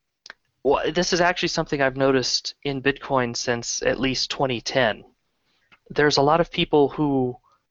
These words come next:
who want to do the, I guess,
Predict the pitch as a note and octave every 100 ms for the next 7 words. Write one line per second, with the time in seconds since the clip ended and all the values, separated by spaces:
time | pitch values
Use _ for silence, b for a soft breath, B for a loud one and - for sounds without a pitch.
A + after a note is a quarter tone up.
0 | _ - D#3+ E3 D#3 - C#3 C#3 C#3 C3+
1 | C3 - _ _ _ - C3 B2 A#2 G#2+
2 | - _ _ _ - C3 C3+ -